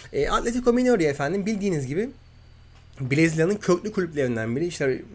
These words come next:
zamanında Ronaldinho'nun falan da oynadığı, e, bir kulüp. Şöyle efendim, e, güzel yani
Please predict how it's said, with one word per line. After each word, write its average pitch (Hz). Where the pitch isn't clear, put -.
zamanında 127
Ronaldinho'nun 131
falan 117
da 117
oynadığı, 107
e, 107
bir 117
kulüp. 247
Şöyle 254
efendim, 214
e, 131
güzel 220
yani 131